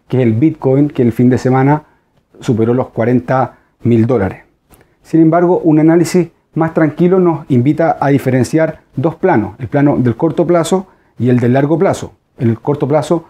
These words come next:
sabemos que puede pasar cualquier cosa y en este caso nos invita a pensar en un diciembre alcista. Sabemos que más o menos desde octubre hasta, hasta mayo,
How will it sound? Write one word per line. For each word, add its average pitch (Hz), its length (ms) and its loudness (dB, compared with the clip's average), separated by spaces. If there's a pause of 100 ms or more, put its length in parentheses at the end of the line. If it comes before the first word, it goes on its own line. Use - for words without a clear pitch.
(140)
sabemos 135 320 0
que 135 140 0
puede 139 180 0
pasar 143 400 -4 (200)
cualquier 135 420 -2
cosa 170 300 0
y 156 60 4
en 151 60 4
este 147 260 -2
caso 156 400 -2 (220)
nos 120 140 0
invita 139 300 2
a 135 60 0
pensar 151 420 0
en 151 100 4
un 143 120 4
diciembre 147 520 0 (140)
alcista. 131 580 -2
Sabemos 135 380 0
que 135 280 -2 (340)
más 135 160 2
o - 20 2
menos 139 300 2
desde 120 400 0
octubre 147 720 2 (100)
hasta, 123 540 -2 (320)
hasta 117 400 -2
mayo, 160 480 2